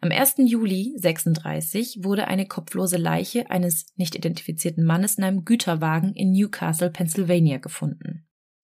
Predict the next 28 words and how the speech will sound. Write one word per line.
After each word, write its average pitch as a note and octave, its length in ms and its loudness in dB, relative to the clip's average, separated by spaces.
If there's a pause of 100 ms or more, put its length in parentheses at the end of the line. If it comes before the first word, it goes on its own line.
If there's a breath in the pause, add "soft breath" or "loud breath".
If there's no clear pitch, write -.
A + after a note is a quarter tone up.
(640)
Am F3+ 160 2
dritten C4+ 380 2
Mai E3+ 420 2
neunzehnhundertvierzig E3 1000 0 (160)
drei G#3 320 0
kopflose F#3+ 640 -2
Opfer F#3+ 420 -2 (220 soft breath)
in F3 180 2
Güterwegen G3+ 640 0
in G3 140 0
der F#3+ 100 4
Nähe G3+ 280 6
von F3 240 0
McKees F3 460 -4
Rocks, - 440 -2
auch - 160 0
in E3 100 2
Pennsylvania. D3+ 720 -2 (880)
Alle C4 240 0
trugen A3+ 340 -4
ähnliche F#3 380 0
Verletzungen F3+ 680 -2 (360)
wie F#3+ 140 0
die G#3 180 2
des G3 180 -4
Mörders E3+ 400 0
aus - 160 -10
Cleveland. - 680 -6